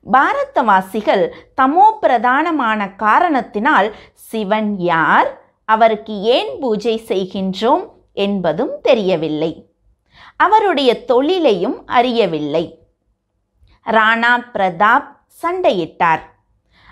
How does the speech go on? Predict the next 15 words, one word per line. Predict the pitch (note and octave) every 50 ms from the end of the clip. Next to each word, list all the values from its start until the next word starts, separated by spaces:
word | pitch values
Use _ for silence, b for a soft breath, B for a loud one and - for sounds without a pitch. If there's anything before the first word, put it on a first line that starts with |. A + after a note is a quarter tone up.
| b b b
அது | - D#4+ E4 F4+ A3+ G3+ G#3 - - -
ஹிம்சையாக | - - E4+ F4 F#4+ G4+ G#4 - - A4 G4+ E4 D4 A3+ F#3 D3+ F#3+ - F4+
இருக்கின்றது. | G4 F4 C#4 B3+ - - - G#3 F#3 F#3 F3+ - F3+ E3 - D#3+ - - _ _ _ _ _ _ _ _
இந்த | - C#4+ E4 G4 G4+ - G4 D4
நேரம் | A3 F#3+ F#3 F#3+ F#3+ G3+ F#3+ F3+ - - _ _ _ _ _ _
எல்லோரும் | - A3+ A#3 B3 C4 C#4 E4 F4+ G4 G#4 G#4 F4+ D4 C#4+ D4 D#4+ - _ _ _ _ -
டபுள் | F#3 A3+ A3 G#3+ B3+ F4+ G4 G#4 G#4+ - - A#3
ஹிம்சை | G#3 B3 D4+ D#4 F4+ F4+ - - G4 G4 F#4+ F#4
செய்பவர்களாக | - - C4+ B3 A#3+ A3 B3+ A#3 A3+ A3 G#3 G#3 G#3+ G#3 F#3+ F3 E3+ F#3+ - G4+
இருக்கின்றார்கள். | G#4 F#4 C4 - - - A3+ G3 F#3 F#3+ - G3 F3 E3 D#3+ E3 - F3 E3 - - _ _ _ _ _ _ b b b b b b b
விக்காரத்திற்கு | F#3 A3 G#3+ G#3+ - - C#4+ C#4 C#4 C#4+ C#4+ C4+ C4+ - - - B3 A#3+ - - - A#3+ - G#3+
போவது, | - G#3+ G3 G3+ G#3 G3+ G3+ G3 F#3 F#3+ F#3 F#3 F3+ - B B B B B -
காம | A3+ A3+ A#3+ C4+ D#4 F#4 F4+
கட்டாரி | - - A#3 G#3 - - A#3+ A3+ A3+ A#3 A#3+ A#3 A3
வீசுவதும் | F#3 F#3 G3+ A3 - - A#3+ G#3 F#3 F3+ D#3+ F3 G3 A#3+